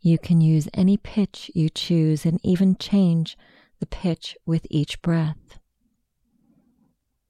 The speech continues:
With every exhale, create this hum and feel the vibration clearing away blocks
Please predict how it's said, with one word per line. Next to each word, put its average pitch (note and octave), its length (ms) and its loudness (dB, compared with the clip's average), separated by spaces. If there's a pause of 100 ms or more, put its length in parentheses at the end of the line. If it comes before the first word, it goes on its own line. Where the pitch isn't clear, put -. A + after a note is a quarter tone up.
(100)
With E3+ 160 2
every D3 320 2
exhale, D#3+ 920 -2
create F3+ 440 0 (120)
this - 220 -6
hum D3+ 520 -2 (560)
and E3 180 0
feel D3 460 0
the D3 120 0
vibration D#3+ 1000 -2
clearing D#3 760 0
away D#3+ 320 0
blocks D#3+ 640 -6